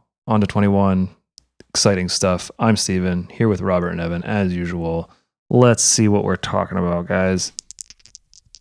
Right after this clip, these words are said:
We got a thirty,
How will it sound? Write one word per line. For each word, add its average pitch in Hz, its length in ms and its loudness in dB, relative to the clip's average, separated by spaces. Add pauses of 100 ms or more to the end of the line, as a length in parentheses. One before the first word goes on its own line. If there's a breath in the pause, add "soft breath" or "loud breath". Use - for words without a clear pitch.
(2500)
We 165 80 4
got 151 300 6
a 117 80 -2
thirty, 90 760 0